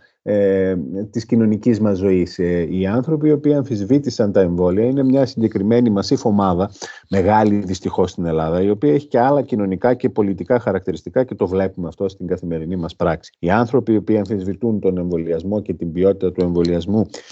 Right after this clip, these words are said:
οι άνθρωποι οι οποίοι αμφι-, αμφισβητούν τη βαρύτητα της πανδημίας, οι άνθρωποι οι οποίοι βλέπουνε διάφορα σενάρια συνομιλίας συνωμοσίες πίσω από την πανδημία, εκτίθενται με διαφορετικό τρόπο με τις απόψεις τους και σε άλλα γεγονότα που συμβαίνουν αυτή τη στιγμή. Το αντιεμβολιαστικό κίνημα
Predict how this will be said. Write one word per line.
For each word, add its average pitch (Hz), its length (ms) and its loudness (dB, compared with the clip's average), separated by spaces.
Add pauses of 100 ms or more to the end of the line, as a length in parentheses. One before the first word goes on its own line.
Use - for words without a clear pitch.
(180)
οι 98 120 0
άνθρωποι 127 400 2
οι 127 60 6
οποίοι 131 220 2
αμφι-, 120 400 -2
αμφισβητούν 101 500 -2
τη 123 100 0
βαρύτητα 113 400 2
της 113 120 -2
πανδημίας, 98 500 0
οι 107 60 -2
άνθρωποι 127 340 0
οι 120 40 4
οποίοι 120 200 0
βλέπουνε 135 600 2 (220)
διάφορα 135 380 2
σενάρια 131 400 2
συνομιλίας 120 140 -2 (120)
συνωμοσίες 104 340 0
πίσω 139 220 2
από 104 80 -6
την 101 100 -4
πανδημία, 90 640 -2 (240)
εκτίθενται 147 960 2
με 127 120 0
διαφορετικό 120 540 2
τρόπο 117 260 2
με 107 120 -2
τις - 120 -8
απόψεις 107 460 -4
τους 175 180 -8 (220)
και - 120 -2
σε 139 160 0
άλλα 170 180 4
γεγονότα 117 460 2
που 104 80 -4
συμβαίνουν 95 340 -2
αυτή 85 200 -10
τη 78 60 -14
στιγμή. 78 400 -10
Το 120 100 4
αντιεμβολιαστικό 117 680 4
κίνημα 131 520 2